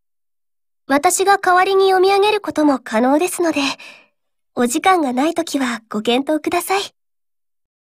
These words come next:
艦隊が母港に帰還しました。皆さんと少し休憩してから、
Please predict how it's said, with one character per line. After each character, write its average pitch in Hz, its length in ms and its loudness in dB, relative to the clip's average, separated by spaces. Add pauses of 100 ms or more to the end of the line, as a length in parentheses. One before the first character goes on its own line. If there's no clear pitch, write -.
(960)
艦 330 240 2
隊 370 220 0
が 370 160 2
母 381 160 2
港 415 220 2
に 302 140 -4
帰 - 200 -16
還 311 220 -2
し - 120 -2
ま 370 120 2
し - 100 -4
た。 - 80 -4 (1400)
皆 294 260 4
さ 370 140 0
ん 339 80 -2
と 254 140 -6
少 269 300 -4
し - 180 -4
休 254 300 -2
憩 320 240 -2
し - 60 -4
て 370 120 -4
か 349 140 0
ら、 277 180 0